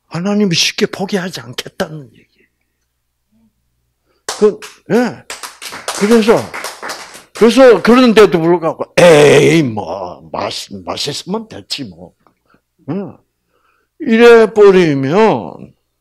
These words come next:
하나님의 뜻을 어떻게 하는 거예요?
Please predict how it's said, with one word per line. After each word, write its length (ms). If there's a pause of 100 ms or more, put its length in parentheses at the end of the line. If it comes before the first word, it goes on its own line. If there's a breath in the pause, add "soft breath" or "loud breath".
(1160)
하나님의 880
뜻을 520
어떻게 360
하는 380
거예요? 460